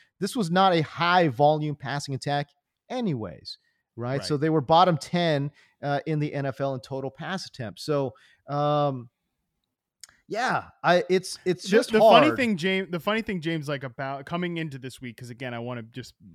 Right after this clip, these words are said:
Speaker 2: make that clear about, like, he did suffer this injury in week four, and now we don't really know what the future holds. But in weeks one through three, the routes run, Mark Andrews, eighty-nine,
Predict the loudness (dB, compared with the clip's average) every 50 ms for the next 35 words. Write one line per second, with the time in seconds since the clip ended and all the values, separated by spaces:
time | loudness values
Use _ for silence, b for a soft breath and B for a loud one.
0 | _ _ _ -14 -10 -10 -10 -10 -12 -18 _ _ _ _ _ -16 -10 -8 -6 -6
1 | -8 -10 _ -10 -8 -6 -6 -6 -6 -8 -10 -10 -12 -14 -14 -14 -14 -12 -8 -8
2 | -8 -8 -10 -12 -12 -12 -12 -16 -16 -14 -12 -14 -14 -12 -12 -12 -12 -12 -12 -14
3 | -16 -16 -16 -16 -14 -12 -12 -10 -10 -10 -10 -10 -10 -12 -12 -14 -14 -14 -14 -12
4 | -12 -10 -10 -10 -10 -10 -12 -14 -12 _ -8 -8 -6 -6 -8 -8 -8 -10 -16 -16
5 | b b b b b b -4 -2 -2 -2 -2 -2 -2 -2 -2 -2 -4 _ -4 -4
6 | -2 -2 -2 0 0 0 -2 -4 -6 -6 -6 -4 -2 -2 -4 -4 -6 -6 -4 -4
7 | -2 -2 -4 -6 -10 b b b b b b b b _ -6 0 2 2 2 2
8 | 2 0 0 0 0 -2 -4 -4 -4 -4 -2 -2 0 0 0 -2 -2 -4 -6 -6
9 | -10